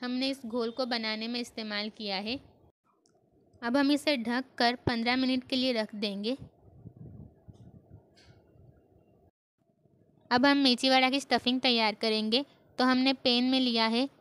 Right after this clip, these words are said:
दो टेबलस्पून तेल। तेल अच्छे से गर्म हो जाए तब हम इसमें ऐड कर देंगे एक चौथाई टीस्पून जीरा। साथ ही में हम इसमें ऐड करेंगे एक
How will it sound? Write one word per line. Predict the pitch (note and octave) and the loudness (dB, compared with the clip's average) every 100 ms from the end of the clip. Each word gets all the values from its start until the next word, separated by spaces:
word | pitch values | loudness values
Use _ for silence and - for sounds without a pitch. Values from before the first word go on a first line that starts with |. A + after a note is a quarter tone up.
| _ A3+ | _ 2
दो | A#3 B3+ | 4 4
टेबलस्पून | C4 B3+ B3+ - B3+ C4 | 4 2 0 2 0 2
तेल। | - A3 A3 C#4 - - - - - - _ _ _ _ _ _ _ _ _ - | 2 0 0 -4 -10 -20 -20 -20 -20 -20 _ _ _ _ _ _ _ _ _ 0
तेल | B3+ C4 | 4 6
अच्छे | C4+ - | 4 2
से | C#4 D4+ | 0 2
गर्म | A#3+ A3+ A#3+ | 2 2 4
हो | A#3+ A3+ | 4 2
जाए | A3 G#3+ B3+ _ _ - | 2 0 -2 _ _ -2
तब | B3 | 2
हम | C#4 C#4 | 4 4
इसमें | C4+ C#4+ B3+ | 2 2 2
ऐड | A#3 | 0
कर | - A#3+ | 0 0
देंगे | A3 G#3+ G#3+ A#3 C4+ - - - | 0 0 0 0 -2 -10 -10 -2
एक | B3+ - | 0 2
चौथाई | D4 C#4 C#4 | 2 4 2
टीस्पून | C4 B3 A3 - A#3+ A#3+ | 0 -2 -2 -2 2 2
जीरा। | G#3+ G#3+ G#3 B3+ - - _ _ _ _ _ _ - - _ _ _ - - _ _ _ _ _ _ _ _ _ _ _ - _ _ | 0 -2 -2 -4 -10 -20 _ _ _ _ _ _ -20 -20 _ _ _ -20 -20 _ _ _ _ _ _ _ _ _ _ _ -20 _ _
साथ | - B3 B3 | 2 4 4
ही | C#4+ | 4
में | C4+ C#4 | 4 4
हम | C4+ C4+ | 4 2
इसमें | - C#4 | 2 0
ऐड | A#3+ A#3 | 0 0
करेंगे | - A#3+ B3 A#3+ | 0 2 2 2
एक | A3+ B3+ C4+ | 0 2 0